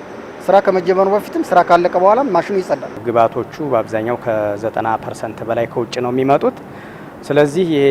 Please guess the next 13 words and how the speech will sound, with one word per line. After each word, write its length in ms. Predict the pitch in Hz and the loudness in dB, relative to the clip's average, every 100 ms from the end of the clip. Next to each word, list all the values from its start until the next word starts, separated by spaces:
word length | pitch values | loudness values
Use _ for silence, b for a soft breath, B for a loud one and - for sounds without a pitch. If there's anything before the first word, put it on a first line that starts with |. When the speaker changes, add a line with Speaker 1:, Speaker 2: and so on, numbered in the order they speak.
| 135 | 4
Speaker 2:
ግብአት 380 | 123 127 131 131 - 131 123 120 | 2 4 4 4 0 -4 0 0
እንደመጣ 440 | 120 120 123 127 185 | -2 -2 -2 0 2
የተለያዩ 440 | 156 - 131 123 120 | 2 2 4 4 4
ማሽነሪዎች 720 | 120 113 - 120 117 113 110 - | 0 0 -2 -4 -2 -2 -4 -2
አሉን። 380 | 120 117 165 277 202 | 0 0 0 0 -2
የኮቲንግ፣ 1300 | 113 113 110 104 101 101 - - - - 113 151 202 | -2 0 0 -2 -4 -8 -14 -20 -10 -6 -4 -4 -4
የፕሪንቲንግ 560 | 139 - 117 113 117 107 | -4 -4 -8 -8 -10 -8
እና 160 | 110 160 - B B B B | -6 -6 -8 B B B B
የቆርክ 340 | 131 131 120 117 | -2 0 -2 -2
ማሽነሪዎች 720 | 113 - 120 117 113 110 - | -6 -6 -6 -4 -4 -6 -2
አሉን። 280 | 127 147 262 - - B B B - | 0 0 -4 -8 -20 B B B -2
ይህን 200 | 139 147 | 0 2
ግብአት 320 | 151 151 | 6 6